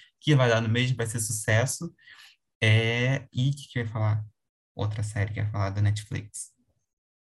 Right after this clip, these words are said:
Ah, e Sombriossos também tá vindo aí a próxima temporada.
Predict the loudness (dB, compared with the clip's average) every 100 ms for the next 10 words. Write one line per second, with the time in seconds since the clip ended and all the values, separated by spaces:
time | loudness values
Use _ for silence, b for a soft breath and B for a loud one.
0 | _ _ _ B B -2 4 6 6 4
1 | 2 2 4 6 6 6 2 _ 4 6
2 | 8 8 6 4 0 -4 -6 -2 2 4
3 | 2 2 2 4 4 6 6 4 0 0
4 | 0 0 0 0 2 2 4 4 2 -2